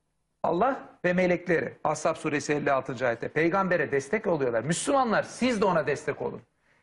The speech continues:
Peygamber dini mi anlatıyor? Haydi siz de çıkın bu dini anlatın, bu dinin güzelliklerini anlatın. Peygamberi yok etmeye mi geldiler? Siz de peygamberin yanında durun. Peygamberle beraber siz de bu din için dua edin. Peygamber nasıl kendi etrafındaki insanlara İslam'ın güzelliklerini yayıyorsa,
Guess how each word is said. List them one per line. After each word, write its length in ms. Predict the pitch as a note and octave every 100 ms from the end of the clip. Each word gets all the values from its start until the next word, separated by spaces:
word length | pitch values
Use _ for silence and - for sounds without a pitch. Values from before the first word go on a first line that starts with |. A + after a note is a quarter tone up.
| _
Peygamber 540 | E3+ F3+ G3+ G#3+ G3
dini 220 | F#3+ G#3
mi 80 | C#4
anlatıyor? 520 | A3 E3+ B2+ - A2 -
Haydi 220 | G3+ F3+
siz 200 | - G#3+
de 80 | F#3
çıkın 280 | - E3 D#3+
bu 100 | E3
dini 220 | E3 D#3+
anlatın, 400 | D3 D3+ D3+ B2+
bu 100 | B2+
dinin 260 | D#3+ D#3
güzelliklerini 680 | C#3+ C3+ C#3+ C3+ - C3+ C3
anlatın. 420 | C#3+ D3+ D#3 - - _ _ _
Peygamberi 680 | E3+ E3+ F#3+ F#3+ G3+ F#3 D#3
yok 160 | A#3+
etmeye 340 | G#3+ - F3 D#3+
mi 100 | C#3
geldiler? 340 | C#3+ B2+ B2+
Siz 260 | - B3 G#3
de 100 | F#3
peygamberin 720 | E3 D#3 C#3+ C3+ C3+ B2+ C3
yanında 460 | B2+ B2+ A#2 A#2 A#2
durun. 180 | A2 G#2 _ _ _ _
Peygamberle 600 | F3 F3+ G3 G3 G3 G3+
beraber 340 | G3 F#3+ F#3 F#3+
siz 240 | - B3
de 120 | G3+
bu 100 | E3
din 120 | D#3+ E3
için 340 | D3+ E3+ D3+
dua 300 | D#3 D3 C3
edin. 220 | A#2+ A#2+ B2
Peygamber 520 | D#3+ E3+ F3+ F#3 F#3+
nasıl 320 | G3+ G#3+ F#3+ F#3+ - - _ -
kendi 240 | F3 F3+
etrafındaki 640 | F#3 F#3+ F3+ F3+ F3+ E3 F3
insanlara 440 | E3 F3+ F3 F3
İslam'ın 520 | F#3+ F3 - F3 F3
güzelliklerini 640 | E3+ D3+ E3 E3 F3 E3+
yayıyorsa, 640 | E3+ E3 F3+ F3 - D#3+ F#3